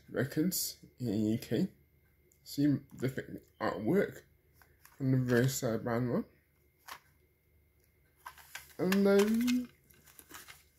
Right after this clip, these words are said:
and this is also something I, I'm not that familiar with.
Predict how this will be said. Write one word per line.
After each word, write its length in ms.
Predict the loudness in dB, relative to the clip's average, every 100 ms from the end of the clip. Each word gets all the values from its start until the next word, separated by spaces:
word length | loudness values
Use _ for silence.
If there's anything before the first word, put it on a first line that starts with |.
| -20 -20 _ _ _ -6
and 100 | 2
this 280 | 2 2 4
is 60 |
also 680 | 8 10 10 6 4 4 2
something 520 | -2 0 0 2 2
I, 120 | 2 0 2
I'm 100 | 2
not 180 | 4 4
that 260 | 2 0
familiar 480 | -2 2 6 8 8
with. 340 | 6 4 0